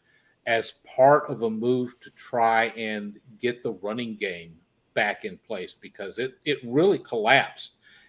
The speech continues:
after Ezekiel Elliott fell on that pylon against the Giants. And, uh, if he's fully healthy and they've got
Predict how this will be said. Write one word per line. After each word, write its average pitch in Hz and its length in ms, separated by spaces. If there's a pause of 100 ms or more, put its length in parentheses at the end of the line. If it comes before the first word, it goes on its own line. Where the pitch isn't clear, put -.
(120)
after 117 300
Ezekiel 113 540
Elliott 117 360
fell 117 280
on 110 140
that 104 200
pylon 113 480
against 92 340
the 92 100
Giants. 113 580 (640)
And, 107 360
uh, 101 260 (160)
if 120 240
he's 202 320
fully 175 360
healthy 139 640
and 117 260
they've 110 260
got 117 340